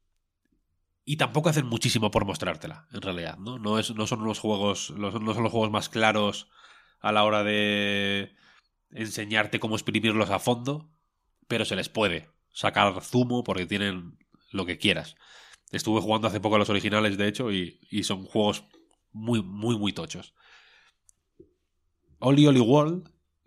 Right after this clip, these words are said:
que es la secuela de Oli Oli dos, la tercera, el tercer Oli Oli, vaya, es lo mismo, es un juego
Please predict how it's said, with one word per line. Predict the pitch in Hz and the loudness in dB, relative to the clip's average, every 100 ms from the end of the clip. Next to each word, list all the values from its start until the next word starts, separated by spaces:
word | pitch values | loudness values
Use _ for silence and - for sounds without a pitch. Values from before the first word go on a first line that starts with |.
| _ _ _ | _ _ _
que | 98 | -6
es | 90 | -2
la | 98 90 87 87 | -2 0 -2 -4
secuela | 85 92 98 101 101 | -6 -6 -2 0 2
de | 98 95 95 95 95 95 95 92 95 - | 2 0 0 -2 -2 -4 -4 -6 -8 -8
Oli | 107 101 101 | -4 0 2
Oli | 98 95 | 2 0
dos, | 95 127 - | 0 -2 -2
la | 95 | -6
tercera, | 101 - 104 98 92 - | -6 -2 2 2 2 -4
el | 113 107 | -4 -2
tercer | 107 - 123 | 0 2 4
Oli | 110 104 | 4 4
Oli, | 135 117 | 4 2
vaya, | 135 156 156 - _ _ _ _ _ _ _ _ _ _ _ _ _ _ _ _ - - - | 0 -4 -8 -14 _ _ _ _ _ _ _ _ _ _ _ _ _ _ _ _ -20 -20 -2
es | 135 131 - | 2 4 4
lo | 104 | 2
mismo, | 110 151 151 180 175 | 4 4 4 -4 -6
es | 107 | -12
un | 101 101 | -12 -4
juego | 123 110 95 90 - | 0 0 -2 -6 -16